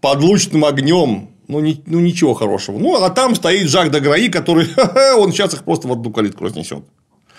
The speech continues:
Он уже это неоднократно делал, он, он это умеет делать. И вот тут-то с правого фланга п-, подчиненный Жака де Граи выхватывает меч и кричит своим рыцарям всей баталии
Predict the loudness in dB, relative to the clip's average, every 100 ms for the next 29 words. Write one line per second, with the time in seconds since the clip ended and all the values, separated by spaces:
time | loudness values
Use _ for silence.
0 | -20 -20 0 4 6 4 2 2 0 0
1 | -2 0 -2 -2 -6 -6 -4 -2 -2 -4
2 | _ -2 -2 0 0 0 0 2 4 6
3 | 6 4 0 -2 -2 -2 -8 _ _ _
4 | -20 -20 -20 -20 -20 _ _ _ 2 4
5 | 4 2 2 2 0 -2 2 2 4 4
6 | 2 2 2 2 2 2 0 -6 -20 _
7 | -20 _ -6 -6 -8 _ 0 2 2 2
8 | 4 4 4 4 2 0 -2 -2 -2 0
9 | 0 2 2 2 0 -2 0 0 0 0
10 | 0 0 0 -2 -2 0 -2 -2 -2 -2
11 | -2 0 0 2 2 0 0 -4 -4 -8
12 | -8 -4 -2 -2 0 -2 -2 -6 -8